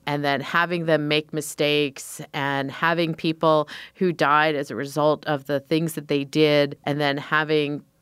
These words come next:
an attempt at a kind of supranational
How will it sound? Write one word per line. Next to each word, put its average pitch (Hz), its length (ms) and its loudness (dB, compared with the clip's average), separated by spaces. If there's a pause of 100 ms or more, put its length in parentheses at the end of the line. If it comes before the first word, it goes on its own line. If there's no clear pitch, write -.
(260)
an 151 160 0
attempt 185 960 -2 (380)
at 156 100 2
a 143 80 0
kind 165 360 0
of 139 120 2
supranational 156 2000 2